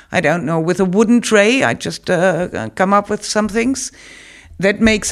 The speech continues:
our supply chains very complicated again. And everything that is complicated is, is automatically inefficient as well. So it's, it's, it's, there's a lot of reasons why we work together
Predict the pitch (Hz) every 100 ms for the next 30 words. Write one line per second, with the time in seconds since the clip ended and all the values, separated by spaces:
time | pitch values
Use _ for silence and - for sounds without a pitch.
0 | - 196 190 190 202 208 269 - 147 123
1 | 139 196 196 190 185 202 196 151 156 131
2 | - 123 65 - _ - - - - _
3 | - - 175 - 190 214 208 214 202 185
4 | - 196 196 208 196 214 - - - 190
5 | 185 180 180 - 190 185 165 175 202 -
6 | 175 160 - 95 80 - _ _ _ -
7 | - _ _ - - 175 139 160 - -
8 | - - - - 180 185 - - 190 196
9 | 214 220 - 196 202 196 226 - 180 185
10 | 190 185 165 160 202 208 - 180 170 180
11 | 226 269